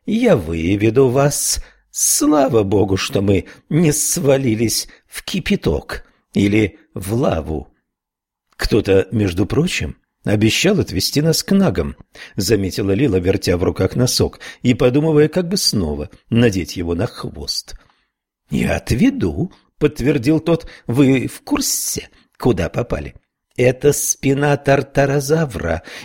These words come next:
и если он почует нас, то сбросит. Принюхайтесь, чувствуете?" Пахло и впрямь скверно, чем-то едким и горючим.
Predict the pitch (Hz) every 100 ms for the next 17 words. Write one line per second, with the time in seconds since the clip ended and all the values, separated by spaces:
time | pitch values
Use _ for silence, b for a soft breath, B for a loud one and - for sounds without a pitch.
0 | - 151 185 247 233 - - 85 80 87
1 | 90 - 120 - - 76 69 92 131 214
2 | - - - B B B _ 254 226 -
3 | 131 143 226 233 - - - 73 - -
4 | b b b _ _ - 98 95 110 147
5 | - 90 - 98 95 - - - b b
6 | _ _ - 92 104 - - - 247 190
7 | - - - _ _ _ _ _ _ _
8 | _ _ _ 123 95 95 110 135 139 -
9 | 104 69 73 - _ - - 135 90 85
10 | 76 62 - B B B - 127 110 123
11 | - _ _ 123 101 160 - - 131 139
12 | 143 123 - -